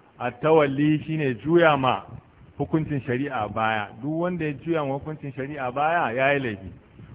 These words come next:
Wa yajazihim Allah zai saka musu ala jami'iha akan laihukan su gaba daya fil ukhra a lahira. Wa inna kaseeran minan nas lalle da yawa cikin mutane la fasiquna fasikai ne.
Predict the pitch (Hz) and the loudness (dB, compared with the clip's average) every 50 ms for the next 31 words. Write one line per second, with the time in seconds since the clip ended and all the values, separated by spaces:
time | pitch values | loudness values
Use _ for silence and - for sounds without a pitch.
0 | - - 127 151 151 131 120 143 151 156 160 151 170 170 160 147 135 143 156 151 | -8 -4 -2 0 0 2 2 4 4 4 4 4 2 2 2 0 0 0 0 0
1 | 143 143 139 127 139 151 160 165 165 175 151 147 156 170 156 156 131 127 139 143 | 0 0 -2 0 2 4 4 4 4 4 2 2 2 0 0 0 0 0 2 2
2 | 151 156 131 135 135 147 160 156 131 131 139 151 160 165 160 - - - - - | 0 0 0 -2 -4 -4 -4 -4 -4 0 4 4 4 4 2 -4 -16 -20 -20 -20
3 | - _ - 127 - - 160 151 147 156 156 165 160 165 151 139 135 - 147 127 | -14 _ -6 -2 2 2 4 4 4 4 4 4 4 2 0 0 0 0 -2 0
4 | 127 123 139 165 170 175 170 180 175 175 170 139 123 143 135 135 156 165 143 147 | 2 6 8 10 10 10 8 8 8 8 8 6 2 -2 -6 -6 -4 -4 -2 0
5 | 143 143 147 131 117 117 120 123 123 127 131 120 110 90 85 - - - - - | 2 4 4 4 4 2 2 0 0 0 -2 -2 -4 -4 -6 -10 -18 -20 -20 -20
6 | - _ _ _ _ _ _ _ - 104 107 120 135 147 156 147 143 139 139 131 | -20 _ _ _ _ _ _ _ -12 -8 -6 -4 -4 -2 -2 -2 -2 -2 -2 -4
7 | - 151 147 139 135 131 127 131 127 120 113 110 110 107 104 107 101 113 131 143 | -2 -2 -2 -2 -2 -2 -2 -2 -4 -4 -2 -2 -2 -4 -4 -6 -6 -4 -4 -4
8 | 151 151 156 156 156 151 147 127 120 120 131 143 151 147 139 123 - 139 127 - | -2 0 0 2 2 2 0 0 0 2 4 4 4 4 4 2 0 -4 -8 -8
9 | 143 143 143 147 139 139 117 117 127 139 139 127 120 113 - 131 127 131 - 123 | -6 -6 -6 -4 -2 -2 -2 -2 -2 -2 -2 -2 -4 -4 -2 -2 -2 -2 -2 -6
10 | 110 - 143 147 151 139 123 - 113 107 101 101 107 - - 113 110 104 92 82 | -8 -4 -4 -2 -2 -2 -2 -2 -2 -2 -2 -4 -8 -8 -6 -4 -4 -4 -6 -8